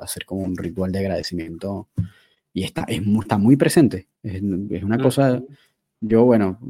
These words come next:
Speaker 1: me fui como enterando en la medida que fui, iba escuchando episodios y decía, "Mira, verga, casi todos estos tipos tienen como esta cosa, ¿no? Este patrón de hacer como este ritual de,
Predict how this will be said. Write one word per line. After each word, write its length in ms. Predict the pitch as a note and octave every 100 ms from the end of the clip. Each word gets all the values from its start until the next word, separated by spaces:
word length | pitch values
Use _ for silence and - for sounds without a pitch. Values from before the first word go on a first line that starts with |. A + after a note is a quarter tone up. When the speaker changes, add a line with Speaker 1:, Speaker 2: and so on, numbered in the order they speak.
| B2 - _ _ _ -
Speaker 1:
me 100 | G2
fui 160 | G#2+
como 180 | G2+ B2+
enterando 460 | B2+ B2 A2 A#2 B2
en 40 |
la 60 | C3
medida 180 | G#2+
que 60 | G#2
fui, 140 | A#2+ G#2
iba 240 | A2+ A#2
escuchando 360 | C3+ - A2 C3+
episodios 300 | B2+ B2 C#3
y 40 |
decía, 80 | B2+
"Mira, 160 | F#2 G#2
verga, 280 | F2+ A2+ F2+
casi 360 | - E2 - F#2+
todos 160 | A#2
estos 200 | C3+ C#3
tipos 260 | C#3 C3 C#3
tienen 220 | C#3+ -
como 160 | - A2+
esta 180 | - -
cosa, 300 | C3+ - -
¿no? 180 | D#3+ F3+ _ _ _ _ _ _
Este 240 | B2 -
patrón 460 | A#2 A2+ A2+ G#2 G#2+
de 380 | A#2 A#2+ A#2 G#2+
hacer 220 | - G2+
como 140 | A#2 A2
este 140 | A#2+
ritual 340 | A#2 G2+ G2+
de, 480 | G#2 A2+ G#2 F#2+ F#2+